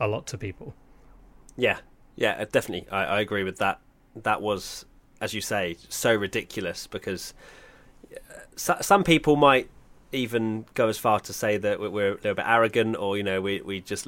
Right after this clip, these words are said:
Speaker 2: you know, strut around and whatnot, but we couldn't be further from that. And that, that, I think, <laughs> when I said to you, "Is there a driver here?" that kind of just showed how,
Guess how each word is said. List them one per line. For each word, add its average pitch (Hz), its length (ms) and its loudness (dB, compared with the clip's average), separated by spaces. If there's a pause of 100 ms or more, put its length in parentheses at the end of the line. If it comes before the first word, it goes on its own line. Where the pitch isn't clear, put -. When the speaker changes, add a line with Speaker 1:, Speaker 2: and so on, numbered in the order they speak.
(100)
Speaker 2:
you 104 80 -10
know, 90 120 -4
strut 92 340 -2
around 98 360 0
and 98 100 -6
whatnot, 85 260 -8
but 110 240 -4
we 123 160 2
couldn't 123 260 -4
be 110 140 -2
further 104 400 0
from 98 260 -2
that. 87 200 -2
And 101 120 -6
that, 110 140 0 (120)
that, 110 180 2
I 110 80 2
think, 113 260 2 (140)
<laughs> 127 120 -6
when 139 140 6
I 120 100 6
said - 260 4
to 117 100 -2
you, 104 140 0
"Is 107 180 -4
there 107 120 6
a 104 60 4
driver 117 340 6
here?" 98 220 2
that 104 180 -2
kind 113 180 2
of 104 60 0
just 104 160 -2
showed 107 320 4
how, 101 300 2